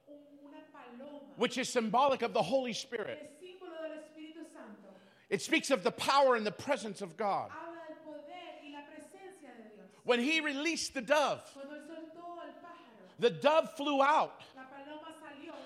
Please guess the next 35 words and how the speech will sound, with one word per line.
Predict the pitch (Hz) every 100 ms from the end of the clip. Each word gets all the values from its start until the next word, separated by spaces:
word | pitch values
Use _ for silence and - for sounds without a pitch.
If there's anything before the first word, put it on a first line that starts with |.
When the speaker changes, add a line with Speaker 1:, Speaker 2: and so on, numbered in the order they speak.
| -
Speaker 2:
but | 247
found | - 294 269 254 247
nowhere | 311 320 277
to | 226
put | - 285 254
her | 240
foot | - - - 156
down. | 160 123 98
Speaker 1:
y | 95
no | 349
encontró | 370 370 370 381 359 359
dónde | 359 339 370 359 339
aterrizar. | 285 294 294 262 240 - 254
Speaker 2:
She | - - 277
wouldn't | 294 330 330 214
rest | 247 277 - - 247
on | 254
despair | 226 233 - 277 262 220
or | 202 214
sorrow | - 254 240 202 196
or | 196
Speaker 1:
No |
Speaker 2:
destruction. | 180 - 226 - - 147 -
Speaker 1:
podía | - -
parar | - 311 311 294
sobre | 320 294 285
destrucción | 277 - - - 320 302 285
y | 269
desespero. | 262 - - 302 277 226 - - -
Speaker 2:
She | - 302
wouldn't | 294 320 247 208
rest | 302 - - -
on | 254 254
anything | 285 277 202 240 233
unclean. | 240 220 226 233 151